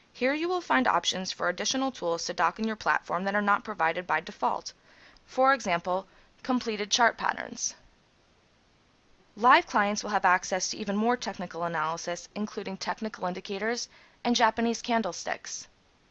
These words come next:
There is a wide variety of market analysis in this menu, and I recommend trying out each one to determine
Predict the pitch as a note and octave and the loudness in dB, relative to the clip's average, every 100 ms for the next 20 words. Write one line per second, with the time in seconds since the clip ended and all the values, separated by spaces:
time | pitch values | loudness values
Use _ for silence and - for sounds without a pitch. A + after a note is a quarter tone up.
0 | _ _ _ _ _ _ _ _ _ _ | _ _ _ _ _ _ _ _ _ _
1 | _ _ _ _ _ _ _ _ A#3 B3+ | _ _ _ _ _ _ _ _ 2 2
2 | C4+ G#3+ C4 D4 C4+ G#3+ G#3+ F#3+ F3 F#3 | 2 6 6 6 4 4 4 2 0 4
3 | F#3 F#3+ F#3+ F3+ E3+ F3 - D#3 E3 D#3+ | 2 2 -4 0 0 0 -4 -6 -4 -6
4 | D#3 F3 D#3 D3 D3 - G3+ G#3 A3 C4+ | -6 -6 -6 -6 -8 -6 -2 0 0 0
5 | C#4+ F#3 F3 F#3 E3+ E3+ D#3+ A3 A#3 - | 0 -2 0 -2 -2 -4 -6 -8 -8 -4
6 | E3+ D#3+ - - - F#3 E3 D#3 | -4 -6 -12 -12 -6 -4 -4 -8